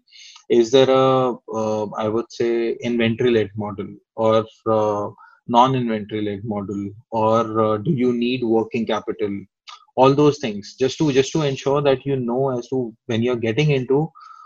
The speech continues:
how much money would you require to start even the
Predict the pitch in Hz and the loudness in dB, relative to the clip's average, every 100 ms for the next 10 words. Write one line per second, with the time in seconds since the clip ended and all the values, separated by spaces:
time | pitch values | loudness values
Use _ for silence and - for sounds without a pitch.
0 | - 113 123 156 165 - - - 117 110 | -2 0 2 2 0 -6 -14 -14 -4 0
1 | 113 139 156 131 127 135 123 113 - 117 | 0 2 0 4 4 4 2 0 0 2
2 | 123 135 143 143 - 127 127 135 - 117 | 2 0 0 -4 0 2 2 0 -4 0
3 | 127 131 | 0 0